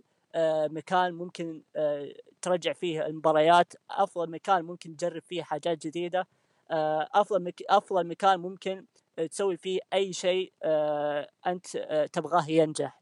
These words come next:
لأن ال إن إكس تي قادر إنه ينجح أي حاجة. أنا مش جالس أطبل، أنا، أنتم شوفوا، أشوفوا الأشياء اللي صارت من قبل في التيك أوفر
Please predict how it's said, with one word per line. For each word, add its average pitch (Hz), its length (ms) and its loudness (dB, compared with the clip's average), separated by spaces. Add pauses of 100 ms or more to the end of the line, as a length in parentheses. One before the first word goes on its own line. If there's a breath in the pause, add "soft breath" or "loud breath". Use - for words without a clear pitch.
لأن 170 220 -4
ال 160 220 -6
إن 175 220 -4
إكس - 200 -10
تي 175 260 -2 (100)
قادر 165 240 2
إنه 151 120 -10
ينجح 156 460 -10
أي 165 160 0
حاجة. 147 400 4 (340 soft breath)
أنا 180 220 4
مش 180 200 -8
جالس 185 280 4
أطبل، 156 440 2 (100)
أنا، 175 140 -2
أنتم 180 340 -10
شوفوا، 170 560 -2
أشوفوا 180 440 2 (340)
الأشياء 175 320 0
اللي 165 100 -6
صارت 165 440 0
من 160 80 -8
قبل 160 260 0
في 165 100 -10
التيك 165 260 -6
أوفر 156 280 -2